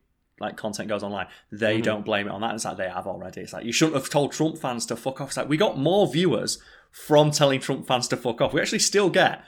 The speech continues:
Speaker 1: quite decent viewing numbers. It's just the C P M for our videos has gone down, which is one of the more
Speaker 2: Yeah.
Speaker 1: frustrating things.
Speaker 2: It's, it's one of those things of, like, you know,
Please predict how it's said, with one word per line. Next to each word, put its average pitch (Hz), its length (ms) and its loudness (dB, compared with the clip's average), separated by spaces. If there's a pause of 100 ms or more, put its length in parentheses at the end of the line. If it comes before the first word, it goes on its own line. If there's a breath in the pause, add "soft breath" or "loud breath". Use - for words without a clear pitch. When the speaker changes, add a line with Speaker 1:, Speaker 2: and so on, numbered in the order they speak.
(240 soft breath)
Speaker 1:
quite 139 440 0
decent 127 440 -2
viewing 110 320 -4
numbers. 110 300 -4
It's 104 80 -8
just 110 140 -8
the 113 80 -4
C 120 320 -4
P 113 200 -4
M 104 140 -4
for 101 140 -8
our 92 80 -6
videos 117 300 -2
has 98 100 -10
gone 92 180 -8
down, - 260 -12 (460)
which 101 140 -4
is 110 60 6
one 127 80 6
of - 40 4
the 139 40 4
more 110 100 4
Speaker 2:
Yeah. 78 40 0
Speaker 1:
frustrating 107 460 -2
things. - 400 -12 (360)
Speaker 2:
It's, 101 280 -2
it's 110 240 -8
one 107 140 -6
of 98 60 -6
those 98 220 -2
things 95 220 -6
of, 90 180 -6 (280)
like, 82 260 -6 (180)
you 113 140 -8
know, 85 220 -4